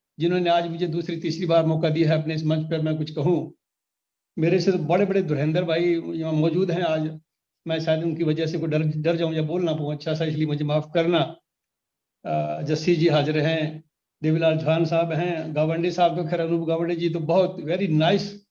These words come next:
उनका technical knowledge है। तो लेकिन आज, अ,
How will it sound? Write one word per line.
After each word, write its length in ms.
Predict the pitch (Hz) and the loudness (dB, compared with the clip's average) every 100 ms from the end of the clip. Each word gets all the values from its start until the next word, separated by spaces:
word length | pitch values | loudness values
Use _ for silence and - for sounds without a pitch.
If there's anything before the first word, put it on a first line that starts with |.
| _ _ - | _ _ -12
उनका 220 | 165 160 | -8 -4
technical 460 | 160 156 143 156 160 | -2 0 2 2 4
knowledge 360 | 151 170 160 147 | 4 4 2 0
है। 140 | 135 - _ _ _ _ _ _ - | -2 -8 _ _ _ _ _ _ -10
तो 280 | 147 139 139 | -6 -4 -4
लेकिन 320 | 139 143 175 | -2 2 4
आज, 300 | 165 185 180 | 6 6 6
अ, 440 | 196 196 135 - | 6 6 4 -2